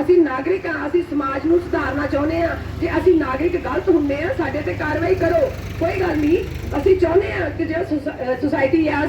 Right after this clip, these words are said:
ਸਮਾਜ ਆ, ਵਧੀਆ ਬਣੇ, ਪਰ ਉਹਦੇ ਵਿੱਚ ਵੀ ਕੋਈ ਵੀ ਜ਼ਿੱਦ ਜਾਂ ਏਦਾਂ ਨਹੀਂ ਹੋਣਾ ਚਾਹੀਦਾ ਕਿ ਇਹ ਬੰਦੇ ਨੇ ਮੈਨੂੰ ਮੀਡੀਆ 'ਚ ਉਛਾਲ ਦਿੱਤਾ, ਇਹ ਅਸੀਂ ਚੋਰੀ ਦਾ ਕੋਈ ਕੇਸ ਕਰਵਾ ਦਿੱਤਾ, ਤਾਂ ਇਹਦੇ ਮੈਂ ਮਗਰ ਹੀ ਪੈ ਜਾਣਾ ਹੱਥ ਧੋ ਕੇ।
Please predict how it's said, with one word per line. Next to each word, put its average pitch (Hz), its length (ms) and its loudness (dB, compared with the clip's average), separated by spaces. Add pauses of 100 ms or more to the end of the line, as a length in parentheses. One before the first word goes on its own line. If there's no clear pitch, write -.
ਸਮਾਜ 277 500 0
ਆ, 285 120 -2
ਵਧੀਆ 339 340 4
ਬਣੇ, 254 340 -4 (300)
ਪਰ 294 180 -4
ਉਹਦੇ 330 320 -2
ਵਿੱਚ 277 360 -2
ਵੀ 339 40 4
ਕੋਈ 330 380 6
ਵੀ 330 220 2
ਜ਼ਿੱਦ 285 500 -6 (320)
ਜਾਂ 277 240 -6
ਏਦਾਂ 294 260 -2
ਨਹੀਂ 339 100 6
ਹੋਣਾ 277 260 2
ਚਾਹੀਦਾ 285 400 0
ਕਿ 339 100 -6
ਇਹ 294 220 -6
ਬੰਦੇ 262 340 0
ਨੇ 277 140 0
ਮੈਨੂੰ 269 360 0
ਮੀਡੀਆ 277 360 0
'ਚ - 100 -6
ਉਛਾਲ 254 440 -2
ਦਿੱਤਾ, 277 440 -2 (240)
ਇਹ 285 120 2
ਅਸੀਂ 294 180 0
ਚੋਰੀ 277 400 2
ਦਾ 277 180 -6
ਕੋਈ 277 240 -2 (180)
ਕੇਸ 269 220 -2
ਕਰਵਾ 269 380 -4
ਦਿੱਤਾ, 277 380 -2 (180)
ਤਾਂ - 80 -4
ਇਹਦੇ 330 220 0
ਮੈਂ 359 100 0
ਮਗਰ 277 240 2
ਹੀ 339 80 2
ਪੈ 302 180 0
ਜਾਣਾ 277 300 0
ਹੱਥ 269 60 -4 (100)
ਧੋ 285 120 0
ਕੇ। 240 240 -2